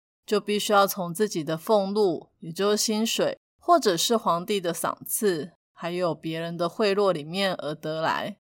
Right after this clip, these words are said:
这也让秦始皇很好管理他的臣子，因为呢，只要没有自己的封地，所有钱的来源都可以掌握在帝王的手中，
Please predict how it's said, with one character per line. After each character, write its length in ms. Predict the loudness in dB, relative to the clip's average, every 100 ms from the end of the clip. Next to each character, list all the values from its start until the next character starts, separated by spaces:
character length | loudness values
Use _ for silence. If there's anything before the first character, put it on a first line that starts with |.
| _ -4
这 220 | 2 4
也 100 | 6
让 240 | 6 6
秦 240 | 4 0 0
始 220 | 2 2
皇 260 | 2 0 0
很 200 | -4 0
好 200 | 2 2
管 300 | 2 0 0
理 140 | -4
他 180 | -4 0
的 140 | -2
臣 340 | -2 -6 -6 -6
子， 300 | -8 -10 -12 _ _
因 180 | -2 4
为 140 | 6
呢， 240 | 6 4 2
只 160 | 2
要 160 | 6 6
没 100 | 6
有 140 | 4
自 160 | 4 0
己 140 | -4
的 100 | -4
封 320 | 0 2 2 2
地， 420 | 2 0 -2 -10 _ _
所 240 | -8 4 8 10
有 120 | 8
钱 260 | 4 -2
的 140 | -2 0
来 220 | 2 2
源 240 | 0 0
都 160 | 0 0
可 160 | 0 -2
以 40 |
掌 240 | 0 -2
握 200 | 2 2
在 180 | 4 2
帝 220 | 2 -2
王 200 | 0 -2
的 80 | -4
手 300 | -4 -4 -6
中， 440 | 0 2 2 -2